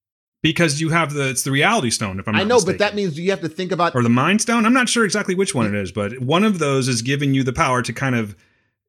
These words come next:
Speaker 1: it, it, it serves your, whatever purpose you need it to serve.
Speaker 2: Exactly.
Speaker 1: That's where the Infinity Gauntlet comes into play. That's where all the stones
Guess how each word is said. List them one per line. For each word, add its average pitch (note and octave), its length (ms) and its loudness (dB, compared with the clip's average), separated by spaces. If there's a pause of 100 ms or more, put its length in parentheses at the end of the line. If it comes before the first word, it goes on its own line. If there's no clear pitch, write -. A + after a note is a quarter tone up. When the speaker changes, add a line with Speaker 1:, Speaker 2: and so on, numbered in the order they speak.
(100)
Speaker 1:
it, C#3 200 -4
it, C#3 240 0
it C#3 140 -4
serves F3 560 0
your, D3+ 240 -4
whatever D#3 400 -4
purpose D3 340 -2
you D3+ 80 0
need D3+ 120 0
it A#2+ 80 -6
to A2+ 80 -8
serve. A3+ 200 -2
Speaker 2:
Exactly. G#3 460 -4
Speaker 1:
That's D#3+ 280 -2
where D3+ 280 0
the C3+ 100 0
Infinity C#3 380 0
Gauntlet B2+ 320 -4
comes B2+ 220 0
into A2+ 140 2
play. D#3 300 0
That's B2 200 0
where C#3 100 2
all B2 100 2
the A#2+ 100 -2
stones C#3 520 0